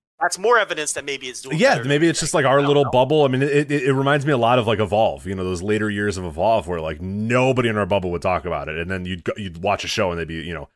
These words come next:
Speaker 2: a thousand people in the
Speaker 1: That counts.
Speaker 2: stands <laughs> and it'd be doing incredible. And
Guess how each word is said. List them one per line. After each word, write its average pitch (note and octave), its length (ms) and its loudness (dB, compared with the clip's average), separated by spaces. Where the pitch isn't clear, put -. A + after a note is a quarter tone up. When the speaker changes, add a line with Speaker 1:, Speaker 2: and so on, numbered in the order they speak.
Speaker 2:
a - 40 -8
thousand A#2 440 -2
people A2+ 240 -2
in G#2 80 0
the G2+ 60 -2
Speaker 1:
That B2 140 0
counts. C3 140 2
Speaker 2:
stands D#3 340 0
<laughs> - 0 -
and F3 100 0
it'd F#3 180 -4
be E3 140 -6
doing C#3 280 -4
incredible. C3+ 640 -2
And G#2 120 -8